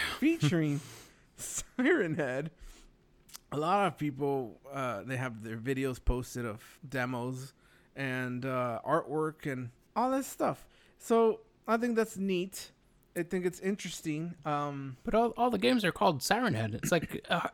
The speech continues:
Speaker 1: impossible to differentiate from the,
Speaker 2: yeah,
Speaker 1: <laughs> from
Speaker 2: you,
Speaker 1: each other.
Speaker 2: you can't really, you can't really tell 'em apart 'cause you just get a whole list of 'em.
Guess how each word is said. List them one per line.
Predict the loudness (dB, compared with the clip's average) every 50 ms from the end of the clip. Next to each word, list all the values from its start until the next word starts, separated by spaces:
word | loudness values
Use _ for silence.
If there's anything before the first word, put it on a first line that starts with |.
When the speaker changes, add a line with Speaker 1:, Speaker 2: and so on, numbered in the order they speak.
| _
Speaker 1:
impossible | 2 4 6 8 6 6 6 4 2 2
to | 4
differentiate | 6 6 6 6 6 4 6 6 6 4 2 0 0 -2 0
from | 0 2 2
the, | 4 6 6
Speaker 2:
yeah, | 6 6 6 4 4
Speaker 1:
<laughs> | 6
from | 8 8
Speaker 2:
you, | 8
Speaker 1:
each | 8 8
other. | 6 6 6 6 4
Speaker 2:
you | 4
can't | 4 2 2
really, | 2 2 0 0 0
you | -2 -4 -4 -4
can't | -4 -4 -4 -2 -4
really | -4 -4 -2 -2 -4 -4 -6 -8 -12 _ _ _ -20 -20 -20 _ _ -6
tell | -4 -2 -2
'em | -2 -4
apart | -6 -6 -4 -2 0 0 0 -2 -4 -8 -14 -20 -20 -20 _ _ _ _ _
'cause | -12 -12 -12 -12 -14 -14 -14
you | -12 -12 -10
just | -10 -10 -12 -10 -8
get | -8 -8
a | -6
whole | -6 -8 -8 -10 -10 -12
list | -8 -8 -8 -8 -8 -12
of | -12
'em. | -12 -14 -14